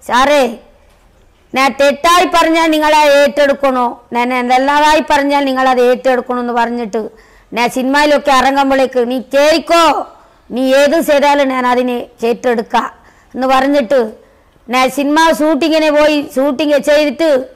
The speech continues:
മു-, നൈറ്റ് മൂന്ന് മണിക്ക് വന്ന് എന്നെ വീട്ടിൽ നിന്ന് എത്തിയിട്ട്, "സാറേ, ഞാൻ ഏതെങ്കിലും തെറ്റായി ഞാൻ അതിനെ അഭിനയിച്ചോ സാറേ?" "ഇല്ല, ഒന്നും അതിനെ തെറ്റായില്ല, നീ അടിപൊളിയായിട്ട് അഭിനയിച്ചു നഞ്ചമ്മ ചേച്ചി" എന്ന് എന്നെ ഏ-,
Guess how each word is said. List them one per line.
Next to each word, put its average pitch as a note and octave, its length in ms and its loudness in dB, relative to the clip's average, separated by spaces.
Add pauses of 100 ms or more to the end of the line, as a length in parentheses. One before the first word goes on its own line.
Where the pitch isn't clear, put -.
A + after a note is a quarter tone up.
(400)
മു-, A#3+ 100 -4
നൈറ്റ് C#4 400 0
മൂന്ന് D4+ 320 2
മണിക്ക് D#4+ 340 0
വന്ന് D4+ 240 2
എന്നെ C#4+ 220 2
വീട്ടിൽ C#4+ 280 -2
നിന്ന് C#4+ 140 0
എത്തിയിട്ട്, C4+ 520 -2 (420)
"സാറേ, D4+ 360 2
ഞാൻ D4 240 2
ഏതെങ്കിലും D#4+ 580 2
തെറ്റായി D4+ 440 2 (380)
ഞാൻ C#4 200 0
അതിനെ C#4 280 0
അഭിനയിച്ചോ C#4+ 420 0
സാറേ?" C4 380 2
"ഇല്ല, E4 320 2
ഒന്നും G#4+ 500 0
അതിനെ D#4+ 260 0
തെറ്റായില്ല, C4+ 800 -2 (580)
നീ B3 120 -2
അടിപൊളിയായിട്ട് D4 840 2
അഭിനയിച്ചു C4+ 400 0
നഞ്ചമ്മ B3+ 420 0
ചേച്ചി" B3 340 -2
എന്ന് B3 140 -2
എന്നെ A#3+ 160 -2
ഏ-, C4 240 2